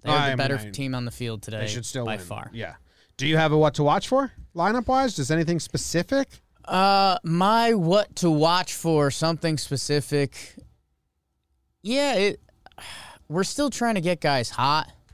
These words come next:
Speaker 1: Like, you know, we, we talked about it with Gio Urshela, who's still kinda hot, been the best player. You mentioned it with D J yesterday.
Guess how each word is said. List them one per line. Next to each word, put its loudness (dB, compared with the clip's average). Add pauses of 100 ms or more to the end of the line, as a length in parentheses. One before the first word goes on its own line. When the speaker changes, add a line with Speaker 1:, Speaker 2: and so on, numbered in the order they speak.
(920)
Speaker 1:
Like, -2
you -2
know, 0
we, -2 (120)
we -2
talked -2
about 0
it 0
with -4
Gio -2
Urshela, 0 (260)
who's -6
still -6
kinda -6
hot, -8
been -8
the -8
best -8
player. 0
You -2
mentioned -4
it -2
with -6
D -2
J -2
yesterday. -2